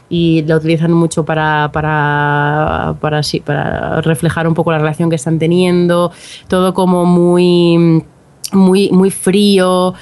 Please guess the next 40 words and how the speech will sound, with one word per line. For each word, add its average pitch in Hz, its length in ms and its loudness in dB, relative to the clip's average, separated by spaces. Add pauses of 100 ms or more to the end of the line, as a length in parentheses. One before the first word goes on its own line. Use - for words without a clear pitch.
(260)
Es, - 460 -4
eh, 220 440 0
es 233 140 0
una 302 100 2
de 294 60 2
esas 277 100 0
películas 277 280 -2
que 214 260 -2
yo 254 100 0
acabé 285 240 0
de 262 100 2
verla 269 280 0
y - 20 4
dije, 202 360 0
"No 220 100 0
sé 277 140 -2
qué, - 80 -12
no 254 100 0
sé 359 100 -2
qué 370 80 -2
pensar". 254 400 0
Por 233 100 0
una 320 160 2
parte, - 380 -2 (260)
visualmente, 247 500 0
la 202 60 -2
forma 233 180 -2
que 240 100 -2
tiene 247 180 0
de 247 100 0
contarlo, 202 600 0
la, 175 240 -2
lo 185 160 -2
que 185 80 -4
cuenta 208 220 -2
sobre 233 180 0
las 214 80 0
relaciones, 196 540 0
me 190 80 2
gustaba, 185 500 -2